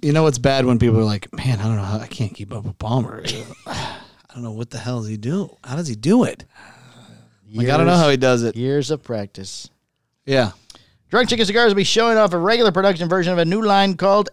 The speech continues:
Speaker 2: Egg Treem.
Speaker 1: Egg Treem. Egg
Speaker 2: E G G hyphen
Speaker 1: Treme.
Speaker 2: Treem.
Speaker 1: It's Egg Treme.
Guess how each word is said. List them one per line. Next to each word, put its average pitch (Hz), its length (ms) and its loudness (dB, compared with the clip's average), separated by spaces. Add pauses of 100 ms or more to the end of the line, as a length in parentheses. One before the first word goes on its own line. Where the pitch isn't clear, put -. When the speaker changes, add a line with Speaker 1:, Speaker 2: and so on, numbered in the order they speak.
(160)
Speaker 2:
Egg 214 340 -2 (300)
Treem. 180 540 0 (400)
Speaker 1:
Egg 139 220 -2
Treem. 147 380 0 (540)
Egg 131 200 -2
Speaker 2:
E 220 120 0
G - 20 -4
G 165 280 0
hyphen 147 240 2
Speaker 1:
Treme. 123 260 2
Speaker 2:
Treem. 175 280 -4
Speaker 1:
It's 101 120 -6
Egg 147 160 0
Treme. 104 360 -2